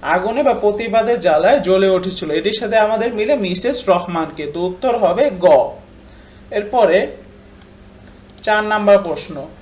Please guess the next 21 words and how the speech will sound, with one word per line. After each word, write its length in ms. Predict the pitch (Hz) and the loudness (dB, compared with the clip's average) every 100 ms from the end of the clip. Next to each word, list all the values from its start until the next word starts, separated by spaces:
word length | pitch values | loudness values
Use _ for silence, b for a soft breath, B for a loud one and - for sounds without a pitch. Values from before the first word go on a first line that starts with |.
| B B | B B
উদ্দীপকে 760 | 208 208 208 269 285 269 240 180 | 0 0 0 -2 0 2 2 0
জমিদার 600 | 175 202 220 233 254 233 | 2 0 0 -2 0 0
ও 40 | |
তোলপাড় 520 | 214 214 214 214 254 | 0 0 2 0 0
গল্পে 360 | 240 240 226 190 | 0 0 2 0
পাঞ্জাবি 580 | 185 196 202 233 240 254 | 0 0 0 0 0 -2
মিলিটারিদের 560 | 226 240 240 240 226 | -6 -8 -2 -2 0
অত্যাচার 560 | - 277 285 226 220 233 | 2 4 2 0 -4 -4
প্রকাশ 440 | 220 214 226 226 | -2 -2 -2 -2
পেয়েছে 400 | - 247 240 254 | -2 -2 -2 -6
কিসে? 420 | 202 220 - 311 415 B B | -8 -8 -2 -2 -2 B B
ক্ষমতার 680 | - 208 185 208 214 233 190 | -2 2 4 2 0 -2 -2
দাপট, 340 | 226 233 269 190 | -2 0 0 0
জুলুমের 520 | 175 190 208 226 202 | 0 0 0 -2 -4
দাপট, 280 | 226 269 - | -2 -2 -2
অন্যায়ের 520 | 196 202 202 226 196 | 0 0 -2 -4 -2
দাপট। 360 | 170 147 135 135 - B B | -2 0 -2 -6 -10 B B
তো 60 | 185 | -2
এখানে 280 | 196 254 | 0 -2
কিন্তু 300 | 262 262 254 | -4 -6 -6
তারা 420 | 311 196 185 220 | -2 2 2 2